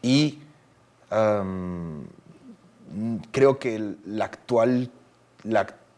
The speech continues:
la dinámica moderna, que no por eso es mala, ¿eh? Pero simplemente la dinámica moderna es ese ruido que está en la superficie, ¿no?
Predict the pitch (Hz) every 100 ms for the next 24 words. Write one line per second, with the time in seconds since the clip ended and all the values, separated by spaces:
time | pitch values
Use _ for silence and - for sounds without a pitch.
0 | _ _ _ _ _ - 120 120 117 131
1 | 147 147 117 107 104 92 - - _ _
2 | _ _ _ _ _ - 170 175 180 175
3 | 170 156 156 110 110 120 131 127 160 -
4 | - 147 151 151 156 147 127 135 151 151
5 | 139 131 135 147 143 - - - 117 -
6 | 131 156 131 143 113 92 101 - 120 113
7 | - 110 95 - 110 - - -